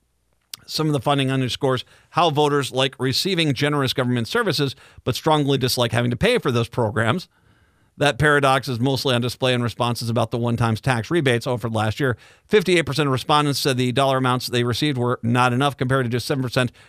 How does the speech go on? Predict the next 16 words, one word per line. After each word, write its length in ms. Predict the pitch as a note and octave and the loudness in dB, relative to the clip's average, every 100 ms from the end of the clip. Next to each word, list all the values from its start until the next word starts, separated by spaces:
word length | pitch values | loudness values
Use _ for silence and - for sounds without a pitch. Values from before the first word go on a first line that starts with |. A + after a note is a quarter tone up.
| _ | _
who 140 | - C#3+ | -4 0
said 180 | A#2 | 0
they 80 | A2 | 0
were 140 | A2+ G#2+ | -2 -2
too 160 | E3 | -2
much. 320 | C#3 D3 - - - - | 0 0 -2 -12 -20 -8
Republicans 500 | C3 D#3+ D#3 D3+ C#3 | 0 2 2 0 0
were 80 | C3+ | -2
especially 400 | - D#3 D#3 C#3 | 0 -2 0 0
likely 340 | C#3 C#3 C3+ | 0 0 -2
to 80 | A#2 | 0
say 200 | C#3+ B2+ | 0 0
both 340 | G#2 D#3 F#3 | 0 0 0
the 80 | B2 | 0
legislature 640 | C3 C3+ B2+ C#3 B2+ A#2+ | 0 0 0 -2 -2 0
increased 400 | A#2 - C#3 - | -2 -2 -2 -4